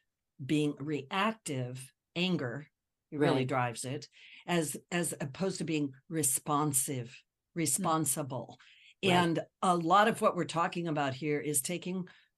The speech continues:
Speaker 1: radical responsibility for the self.
Speaker 2: Yes.
Speaker 1: And I call it stalking, S T A L K, like the Toltec said, "You should stalk yourself constantly. You should be observing the self." And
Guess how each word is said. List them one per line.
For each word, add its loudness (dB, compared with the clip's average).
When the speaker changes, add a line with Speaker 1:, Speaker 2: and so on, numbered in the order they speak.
Speaker 1:
radical 0
responsibility -2
for -14
the -12
self. -10
Speaker 2:
Yes. 2
Speaker 1:
And 4
I 6
call 2
it 0
stalking, 2
S 2
T -2
A -2
L -2
K, -4
like -2
the -10
Toltec -4
said, -4
"You 0
should -2
stalk 0
yourself 0
constantly. -6
You 0
should 0
be 2
observing -2
the -6
self." -6
And 4